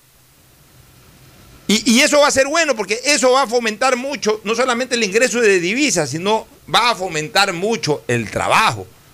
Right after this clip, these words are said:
va a fomentar mucho la generación de fuentes de empleo. Por eso es que yo de-, po-, ponía en mi tweet, cada, eh, eh, no le deseo el mal a nadie, pero si Perú quiere ahorcarse con su propia soga, que se ahorque.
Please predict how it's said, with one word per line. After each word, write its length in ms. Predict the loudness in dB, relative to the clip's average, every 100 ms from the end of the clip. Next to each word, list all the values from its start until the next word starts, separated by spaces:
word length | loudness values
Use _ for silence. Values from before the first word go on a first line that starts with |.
| -2
va 80 | -2
a 40 |
fomentar 420 | 0 -4 -2 -2 -2
mucho 300 | -4 -2 0
la 100 | 0
generación 720 | 0 0 -2 -2 0 0 0
de 100 | -2
fuentes 360 | -2 -4 -4
de 40 | -4
empleo. 400 | -2 0 0 -2 -18 -20 -20 -20 -20 -20 -20 -20 -20 -2
Por 140 | 2
eso 180 | 2 0
es 80 | -2
que 320 | 0 0 -2 -14 _ _ -6
yo 200 | 0 2
de-, 80 | 2
po-, 240 | 0 -4 -2
ponía 300 | -4 -2 -2
en 40 |
mi 80 | -2
tweet, 240 | -4 -6 -8 _ _ -20 -6 0
cada, 220 | 2 0
eh, 280 | -4 -10 -10 -12
eh, 120 | -10 -10 -10 -12 -18 -18 -4
no 320 | 0 2 2
le 60 |
deseo 320 | 2 2 0 0
el 60 |
mal 140 | 0 0
a 60 |
nadie, 280 | 0 0 0
pero 260 | -2 -6 -8 -16 _
si 140 | -6 -2
Perú 320 | 0 0 -2
quiere 140 | 0
ahorcarse 440 | 0 0 -2 -2 -4
con 140 | -4
su 140 | -4 -2
propia 320 | -2 0 0
soga, 360 | 2 2 -2 -8
que 80 | -8
se 120 | 0
ahorque. 400 | 2 0 -2